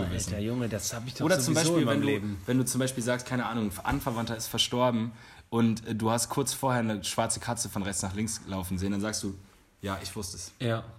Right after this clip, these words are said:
Speaker 1: Ich hatte dieses Omen, hab ich
Speaker 2: Klar.
Speaker 1: schon gesehen.“ Also das ist, äh, dann, das ist, äh, Apophemia heißt dieses Phänomen. Und ich finde, es ist ein mega geiles Wort.
Speaker 2: Apophemia.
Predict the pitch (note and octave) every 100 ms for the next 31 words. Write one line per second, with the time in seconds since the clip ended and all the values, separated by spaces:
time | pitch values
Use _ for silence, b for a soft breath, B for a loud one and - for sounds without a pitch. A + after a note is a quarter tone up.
0 | - - F#2+ F2+ F#2 F2+ F2+ G2+ G2 F#2
1 | F2+ F2+ F2+ E3 A#2 F2 E2+ B B B
2 | B A2+ A#2 G#2 B2+ C#3 - C3+ A#2+ A#2+
3 | B2 A#2 A#2+ A2+ B2+ - B2 A2 A#2 -
4 | - - B2 A#2+ - C3+ A#2+ F#2+ F#2 F2+
5 | - G#2 F#2 G#2+ G2 F#2 G#2+ G2 G2 G2
6 | F2+ F2 G#2 - G#2 - B2 B2+ A2+ A2
7 | G#2 A2+ F#2+ - B B B B B B
8 | _ - C3+ C3 D3 - E3 D#3+ A2 F#2+